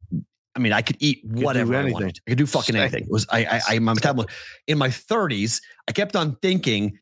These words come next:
Speaker 1: that my body was gonna do what, what it was supposed to do, which is I can eat whatever I want, do whatever I want. I'm gonna, it's all gonna fall off me 'cause that's happened in all of my twenties.
Speaker 2: Right.
Speaker 1: And then I got to forty and everything was fucked up. <laughs> And everything,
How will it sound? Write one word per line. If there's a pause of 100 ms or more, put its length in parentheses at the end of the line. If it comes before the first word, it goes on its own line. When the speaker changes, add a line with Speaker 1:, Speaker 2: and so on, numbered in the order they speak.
Speaker 1:
that
my
body
was
gonna
do
what, (580)
what
it
was
supposed
to
do, (220)
which
is (140)
I
can
eat
whatever
I
want,
do
whatever
I
want.
I'm
gonna, (100)
it's
all
gonna
fall
off
me
'cause
that's
happened
in
all
of
my
twenties. (220)
Speaker 2:
Right. (200)
Speaker 1:
And
then
I
got
to
forty (480)
and
everything
was
fucked
up. (180)
<laughs> (460)
And
everything,